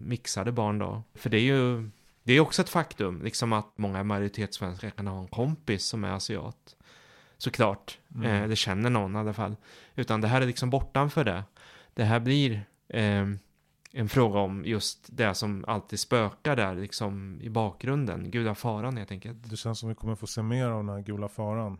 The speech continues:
Speaker 1: Tyvärr är det nog så, eh, med tanke på att Kinas inflytande, eh, och även de andra länderna i regionen då ökar hela tiden.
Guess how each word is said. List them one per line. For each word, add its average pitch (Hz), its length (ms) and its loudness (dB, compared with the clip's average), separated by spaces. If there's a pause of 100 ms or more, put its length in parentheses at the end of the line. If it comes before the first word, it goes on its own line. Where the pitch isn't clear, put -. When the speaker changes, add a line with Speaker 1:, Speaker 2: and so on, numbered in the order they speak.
(580)
Speaker 1:
Tyvärr 139 320 6
är 135 100 4
det 113 100 4
nog 104 160 2
så, 104 220 0 (180)
eh, 107 300 4
med 113 160 -2
tanke 107 260 2
på 101 240 0
att 98 180 -2 (380)
Kinas 101 840 0
inflytande, 101 840 -2 (460)
eh, 107 120 -8 (380)
och 104 260 -4
även 98 260 2
de 104 120 2
andra 110 380 0 (100)
länderna 104 380 -2
i 104 40 -2
regionen 101 440 0
då 104 160 0
ökar 110 380 2
hela 101 200 0
tiden. 113 340 -4